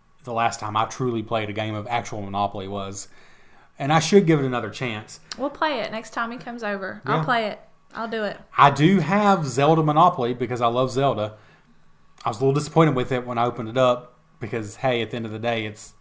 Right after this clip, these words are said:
Speaker 1: not a hobby quality board game.
Speaker 2: Johnny, we
Speaker 1: But
Speaker 2: will
Speaker 1: it's still
Speaker 2: play
Speaker 1: Zelda
Speaker 2: Monopoly.
Speaker 1: Monopoly. But yeah, the thing is, I think, uh,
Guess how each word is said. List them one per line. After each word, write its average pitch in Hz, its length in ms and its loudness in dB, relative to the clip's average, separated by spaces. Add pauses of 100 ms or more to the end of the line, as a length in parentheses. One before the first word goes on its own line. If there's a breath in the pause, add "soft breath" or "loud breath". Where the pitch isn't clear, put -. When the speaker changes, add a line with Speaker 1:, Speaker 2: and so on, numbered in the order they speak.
(160)
Speaker 1:
not 113 180 -2
a 104 60 -2
hobby 117 260 2
quality 110 300 0
board 113 240 -4
game. 104 320 -8 (160)
Speaker 2:
Johnny, 226 320 -4
we - 100 -6
Speaker 1:
But - 40 2
Speaker 2:
will 160 60 8
Speaker 1:
it's - 100 2
still 151 180 4
Speaker 2:
play - 100 6
Speaker 1:
Zelda 139 240 4
Speaker 2:
Monopoly. 143 300 4
Speaker 1:
Monopoly. 113 220 -6 (920 loud breath)
But 175 140 4
yeah, 190 120 6
the 170 140 4
thing 202 340 2
is, 180 220 4
I 156 120 0
think, 151 340 2
uh, 120 460 2